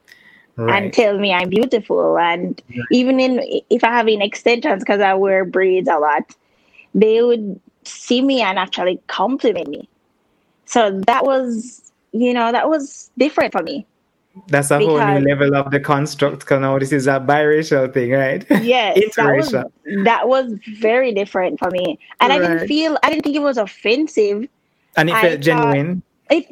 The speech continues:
Speaker 2: it, it was very genuine.
Speaker 1: Yeah,
Speaker 2: And
Speaker 1: which is important, yeah.
Speaker 2: to not be accepted by your own and people telling you, calling you different things, black like tar or whatever it is.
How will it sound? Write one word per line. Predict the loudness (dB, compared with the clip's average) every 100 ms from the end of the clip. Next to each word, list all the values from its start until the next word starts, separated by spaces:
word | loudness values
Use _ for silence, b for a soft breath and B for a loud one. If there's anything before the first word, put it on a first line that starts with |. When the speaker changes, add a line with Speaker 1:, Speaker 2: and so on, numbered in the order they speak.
| -6
Speaker 2:
it, | -4 0 0 0
it | 0 0
was | -2 -2
very | -2 0 0 0
genuine. | -2 -2 -4 -6 -6 -6 -8 _ _ _ _ _ _
Speaker 1:
Yeah, | -2 0
Speaker 2:
And | 0 -2
Speaker 1:
which | -4 -2
is |
important, | -2 -2 -4 -4 -6 -10 -8
yeah. | -8 -8 -12 _ -2
Speaker 2:
to | 0
not | 2 0 -2 -4
be | -2 -2
accepted | -2 -6 -4 -4 -4 -2 -2 0
by | 0
your | 2 0 -2 0
own | 0 2 0 -2 -6 -12 b b
and | -2
people | 0 0
telling | 0 0 0 0 0
you, | 2 2 2 0 -4 _ _ -2
calling | 2 2 2 -2
you | -2
different | -2 -2 -4 -2
things, | -4 -2
black | 0 0 0
like | -2 -2
tar | 0 0 2 0 0
or | 0 -2 -4 B B
whatever | -2 2 0 0 0
it | 0 -2
is. | -6 -8 -18